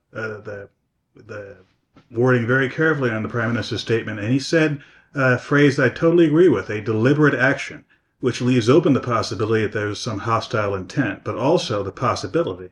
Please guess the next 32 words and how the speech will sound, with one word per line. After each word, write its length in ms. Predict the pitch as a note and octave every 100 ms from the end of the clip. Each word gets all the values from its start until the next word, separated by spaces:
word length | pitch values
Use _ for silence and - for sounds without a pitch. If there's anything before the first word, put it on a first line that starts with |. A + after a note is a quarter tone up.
| _ _ _ _ _ -
that 180 | A#2
the 60 | A#2
crew 260 | - D#3+ D3+
was 160 | B2
doing 480 | - B2+ B2+ A#2 G#2
what 160 | A2 G#2+
they 160 | D3+
thought 360 | D3 C3 A#2+ -
was 400 | G#2+ G#2 G2 -
in 160 | B2 A#2
the 80 | G#2
best 380 | B2+ B2 -
interest 480 | B2+ A#2+ - A2+ -
of 180 | A2+ G2
saving 380 | - A#2+ A#2 A2
the 120 | A2
aircraft 540 | C#3 B2+ F#2+ - - _ _ _ _ _
from 720 | - - B2 A#2+ A2 A2 G2+ - _ _
who 200 | - C#3
knows 300 | B2+ A#2+ G#2+
what 200 | C3 C3+
kind 300 | C#3 B2 A#2
of 140 | G#2+
problem 320 | C3+ B2 A#2+
they 80 | A2
may 160 | G#2 G#2
have 160 | G2
had 240 | - B2 G2+
on 160 | F#2+
board. 340 | F#2+ C3+ F#2 F2+
But 160 | F#2+
certainly, 500 | - D#3+ D#3+ G#2 F#2